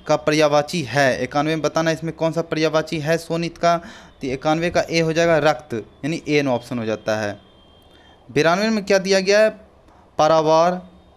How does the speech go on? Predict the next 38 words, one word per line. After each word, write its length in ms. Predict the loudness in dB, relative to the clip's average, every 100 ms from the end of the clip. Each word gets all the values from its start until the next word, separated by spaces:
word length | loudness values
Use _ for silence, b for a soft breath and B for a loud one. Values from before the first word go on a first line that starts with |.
| -2
पारियोनिधि, 720 | 0 2 2 0 -2 -4 -6 -8 -10 -2
रत्नाकर 460 | -2 0 0 0 0
का 120 | 0
पर्यायवाची। 640 | 0 2 2 2 0 -4
बिरानवे 420 | -2 0 0 0
का 120 | -2
जो 220 | -2 -4 -6
आंसर 320 | -4 -2 0
हो 100 | 0
जाएगा 340 | 0 2 2
वो 180 | 2 0
हो 80 | -2
जाएगा 480 | 2 0 2 0 -2 B B B B -2
समुद्र, 360 | 0 0 -4
ए 180 | -2 0
ऑप्शन। 520 | 0 -2 -4 -8 -8 -12 B B -4
चंद्रमा 400 | -2 0 0 0
का 120 | -2
पर्यायवाची 560 | -2 0 2 2 0 -2
नहीं 320 | 0 0 0
है। 160 | -2
तिरानवे 460 | -4 -2 0 0 -2
का 120 | -2
जो 140 | -2 -4
आंसर 280 | -4 -2
हो 80 | 0
जाता 300 | 0 0 0
है 60 | 0
शशिधर 560 | -2 -6 -4 -2 0
हो 80 | 0
जाएगा, 360 | 0 -2 0 -2
पर्यायवाची 520 | -2 0 0 -2 -4
ये 120 | -4
नहीं 200 | -2 -2
है। 80 | -2
जबकि 240 | -4 -6
कलाधर, 680 | -4 0 0 0 2 2 2 0 B B B B B B
औषधीश 800 | -4 -2 -2 -4 -4 -2 -4 -6